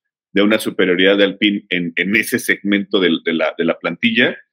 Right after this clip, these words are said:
Pero, eh, bueno, me gustó mucho la carrera de Fernando Alonso, hizo un, hizo un carrerón a final de cuentas. Eh, pues ya, lo de Esteban Ocon creo que ya hasta parece burla, ¿no? O sea, güey,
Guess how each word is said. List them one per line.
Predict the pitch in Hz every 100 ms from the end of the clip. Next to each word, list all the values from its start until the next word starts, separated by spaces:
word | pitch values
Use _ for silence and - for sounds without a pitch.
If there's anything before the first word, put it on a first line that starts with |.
| _ _ _ _ _ _ -
Pero, | 131 135 143 156 -
eh, | 110 110 107 107 104 - _ -
bueno, | 110 98 - _ _ _ _ _ _ _
me | 123 127
gustó | 127 - 165
mucho | 165 160 180
la | 147 110
carrera | 107 117 120
de |
Fernando | 110 110 110
Alonso, | 113 151 180
hizo | 156 143
un, | 139 120
hizo | 127 -
un | 165
carrerón | 117 104 95 127 165
a | 123
final | 95 107
de | 104
cuentas. | - 120 123 170 - - _ _ _ _ _ _ _ _ _ _ _ _ _
Eh, | 110 107 107 107 107 107 110 107 107 104 101 _ _
pues | 139
ya, | 170 170
lo | 139
de | 135
Esteban | 185 190 151
Ocon | 120 139 143
creo | - 139
que | - 139 - _ _ _ -
ya | 123
hasta | 127 143 -
parece | 104 110 - 127 90 - -
burla, | 131 127 104 82
¿no? | 82 113 160
O | 107
sea, | 113 107 107
güey, | 95 92 127 123